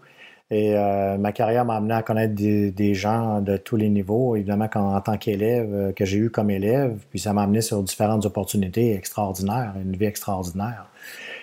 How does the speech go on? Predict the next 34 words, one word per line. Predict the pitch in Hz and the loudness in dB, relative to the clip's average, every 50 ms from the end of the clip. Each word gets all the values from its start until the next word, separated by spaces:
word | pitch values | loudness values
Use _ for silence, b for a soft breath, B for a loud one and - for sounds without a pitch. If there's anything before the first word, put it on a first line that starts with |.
| B B - | B B -2
Et | 120 113 113 110 | 0 2 4 4
avec | 110 107 104 101 113 113 - | 2 2 2 0 0 0 0
le | 127 113 107 | 0 -2 -2
temps, | - - 123 123 127 127 117 | 0 2 2 2 2 2 0
ben, | 104 107 107 | 0 0 0
justement, | 101 98 - 110 110 113 | -2 0 0 0 2 2
les | 113 110 107 104 104 101 101 | 4 4 2 2 2 0 0
questions | - 107 98 - - 113 110 | -2 -2 -2 0 0 0 2
de, | 104 107 104 | 2 2 2
de, | 95 101 98 98 95 | 2 2 0 0 0
de, | 90 92 95 90 87 90 90 90 90 b b b b b b b _ | -2 -2 -4 -4 -4 -6 -8 -8 -10 b b b b b b b _
de | - 110 | -4 0
relations | 104 110 107 104 98 - - 120 117 | 2 2 2 2 0 0 -2 0 0
et | 110 | 0
de | 104 - | 0 0
contacts, | - 110 101 95 - 127 135 143 127 | 0 -2 0 2 4 4 4 4 2
ben, | 110 107 101 | 0 -2 -2
je | 95 104 | 0 -2
me | 104 | -2
suis | 101 - - | -2 0 0
ramassé, | 110 98 107 107 104 104 101 95 - - 120 117 113 | 2 2 2 2 2 2 0 0 0 0 2 2 2
euh, | 107 104 104 98 | 2 0 0 0
dans | 101 101 98 95 104 | 0 0 0 0 0
un | 101 104 101 101 98 95 95 | 0 0 0 0 -2 -4 -6
projet | - - 110 98 110 113 | -4 -2 0 2 4 4
de | 110 | 4
recherche | 104 101 95 - - 120 117 - - | 2 2 0 2 2 0 0 0 -2
pour | - 104 | -2 0
les | 101 104 101 | 0 2 2
vétérans, | 101 104 104 - 104 95 104 113 120 120 113 107 | 2 2 2 2 0 2 2 0 0 0 0 -2
pour | - - 101 98 | -2 -2 -2 -2
les | 95 95 98 98 | 0 0 0 0
syndromes | - - 107 101 104 107 104 101 | 0 -2 -2 0 0 0 0 0
post-traumatiques. | 110 101 98 - - 104 98 92 87 - - 135 139 139 139 | 0 -2 -4 -4 -6 -6 -6 -6 -6 0 4 4 4 4 2